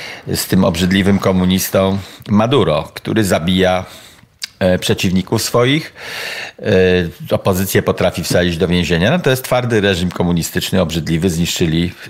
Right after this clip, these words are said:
najpierw Hugo Chavez, potem Maduro, zniszczyli Wenezuelę.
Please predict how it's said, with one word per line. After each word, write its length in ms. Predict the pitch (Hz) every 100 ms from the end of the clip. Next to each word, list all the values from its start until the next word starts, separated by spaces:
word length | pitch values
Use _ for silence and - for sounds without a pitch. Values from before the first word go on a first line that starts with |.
| - -
najpierw 380 | 92 85 78 80
Hugo 220 | 90 87 -
Chavez, 400 | 85 82 92 -
potem 340 | 90 - 87 87
Maduro, 520 | 85 82 82 82 98
zniszczyli 460 | 101 90 - 98 90
Wenezuelę. 640 | 90 85 78 82 80 113